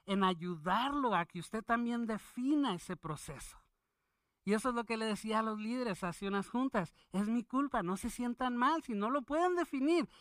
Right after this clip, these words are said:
es mi culpa, yo tomo la responsabilidad sobre eso". Entonces, una de las cosas que Dios ha puesto desde que empecé a, a, a, a hablar de esto, que Dios empezó a poner en mi corazón, es decir, bueno, si es mi responsabilidad, tengo que tomarla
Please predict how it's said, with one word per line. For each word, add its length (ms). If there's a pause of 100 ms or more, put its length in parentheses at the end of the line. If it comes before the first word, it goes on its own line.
es 260
mi 220
culpa, 480
yo 200
tomo 420
la 100
responsabilidad 800
sobre 320
eso". 180 (1400)
Entonces, 260
una 140
de 60
las 180
cosas 320
que 140
Dios 260
ha 80
puesto 460
desde 260
que 60
empecé 480
a, 260 (320)
a, 220
a, 240
a 180
hablar 320
de 280
esto, 400
que 120
Dios 220
empezó 340
a 60
poner 300
en 40
mi 80
corazón, 440
es 100
decir, 280 (360)
bueno, 340
si 220
es 100
mi 140
responsabilidad, 760
tengo 300
que 160
tomarla 880